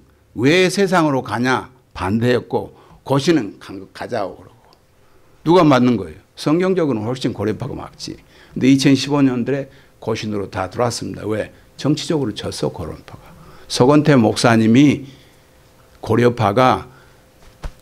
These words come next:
하나님 보시기에 좋은 마음으로 신학교를 했어야 되는데, 후계자 세우고 뭐고 다 하는데, 이거 뭐 경양 가든 교회 다 그거 아닙니까? 나는 거기 틀렸다 맞다 않습니다. 그러나 하나님 보시기에 좋은가,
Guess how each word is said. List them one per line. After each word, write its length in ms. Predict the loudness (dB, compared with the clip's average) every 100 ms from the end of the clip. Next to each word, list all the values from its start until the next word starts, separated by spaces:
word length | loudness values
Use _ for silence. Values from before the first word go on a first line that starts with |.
| -8
하나님 540 | 0 4 6 6 6
보시기에 440 | 4 0 -2 -4 -2
좋은 540 | 2 4 6 4 2
마음으로 340 | 2 2 2
신학교를 480 | 0 -2 -4 -4 -6
했어야 380 | -6 -2 -2 -2
되는데, 460 | -4 -10 -14 -18 -20 -20 -20 -20 -20 -20 -6
후계자 500 | 0 2 4 4 0
세우고 380 | 0 -2 -2 -2
뭐고 360 | -2 -2 -2
다 140 | -6 -8 -6 -4
하는데, 320 | -2 -2 -4 -10 -20 2
이거 100 | 4
뭐 160 | 6
경양 380 | 4 4 6 6
가든 340 | 4 4 2 0
교회 200 | -4 -8
다 240 | -8 -10
그거 240 | -8 -6 -6
아닙니까? 480 | -8 -12 -12 -12 -18 -20 -20 -20 -20 -20 -20 -20 -20 -4
나는 220 | 2 4
거기 200 | 6 4
틀렸다 380 | 4 2 4 4
맞다 300 | 4 4 0
않습니다. 680 | -4 -6 -4 -4 -4 -6 -12 -14 -18 -20 -2
그러나 200 | 2 2
하나님 640 | 4 4 6 6 4 4
보시기에 580 | 4 4 2 4 4 2
좋은가, 600 | 2 4 6 6 4 0